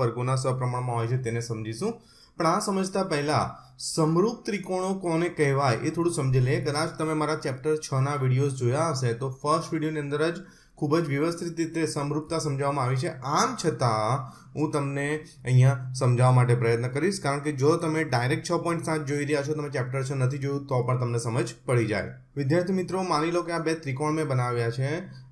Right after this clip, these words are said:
આ બાજુનું માપ પાંચ છે, આ બાજુનું માપ દસ છે. અંદાજિત માપ લઉં છું, ખરેખર આટલું માપ નથી, પણ સમજવા માટે. આ આઠ છે, આ સોળ છે, આ સાત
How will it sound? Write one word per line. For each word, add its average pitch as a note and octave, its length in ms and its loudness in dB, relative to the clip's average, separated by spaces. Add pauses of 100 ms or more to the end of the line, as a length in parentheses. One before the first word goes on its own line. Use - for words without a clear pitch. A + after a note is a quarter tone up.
(280)
આ E3 160 2
બાજુનું D#3+ 340 0
માપ D#3+ 240 2
પાંચ D#3 380 -2
છે, C3 120 0 (220)
આ C#3 200 -2
બાજુનું D3 340 -2
માપ C#3+ 200 -6
દસ B2+ 280 0
છે. E3 120 -2 (140)
અંદાજિત F3 420 2
માપ B2+ 220 2
લઉં A2 160 0
છું, A2 160 -10
ખરેખર D#3 460 0
આટલું E3 240 -4
માપ D#3+ 200 0
નથી, B2+ 220 -2
પણ F3 180 -6
સમજવા C3 380 2
માટે. F#2+ 240 -6 (500)
આ D#3 140 4 (180)
આઠ E3+ 300 -2
છે, D#3+ 160 -2 (340)
આ C#3 160 -2
સોળ D3+ 400 -2
છે, C#3+ 160 -2 (1000)
આ D3 200 -2
સાત D#3 420 -4